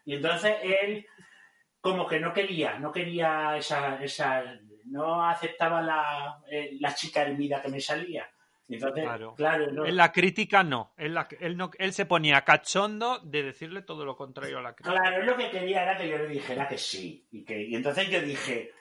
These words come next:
Speaker 1: claro, esto hay que decir que se dilató durante tres horas porque él iba tocando a ver por dónde yo iba, a ver si
Speaker 2: Mm.
Speaker 1: podía soltar estas cosas.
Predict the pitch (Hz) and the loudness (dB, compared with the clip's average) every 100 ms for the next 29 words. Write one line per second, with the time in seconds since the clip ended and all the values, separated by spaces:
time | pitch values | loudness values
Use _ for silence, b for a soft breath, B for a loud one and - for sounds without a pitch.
0 | - 208 208 - 220 - - 185 - 147 | -2 0 0 0 0 0 -2 0 0 -2
1 | 165 160 - 139 165 - _ _ _ _ | -4 -6 -6 -8 -8 -14 _ _ _ _
2 | _ _ _ _ _ 151 147 135 127 120 | _ _ _ _ _ -2 0 0 -2 -6
3 | - - - 139 123 123 117 - _ 117 | -4 -4 -2 0 -2 -2 -8 -14 _ -10
4 | 143 139 123 - 139 151 180 196 139 123 | -4 0 0 0 0 0 0 -2 -2 -4
5 | 113 127 123 - 131 143 165 - - - | -8 -6 -4 -2 0 0 -2 -4 -6 -4
6 | 127 127 135 151 170 147 143 165 160 - | -4 -2 0 0 -2 -4 -2 -2 -4 -10
7 | _ 160 135 156 156 180 185 202 156 156 | _ -2 0 2 2 2 2 2 2 0
8 | 170 - 185 165 147 139 127 123 208 220 | 0 0 -2 -2 -2 -2 -2 -2 -2 0
9 | - - - _ _ _ - 120 135 165 | -2 -4 -14 _ _ _ -6 -4 -2 -2
10 | 147 139 135 143 - 151 - 139 151 117 | 0 0 0 -2 -2 -2 -2 -4 -4 -8
11 | - 156 156 135 | -6 -6 -4 -4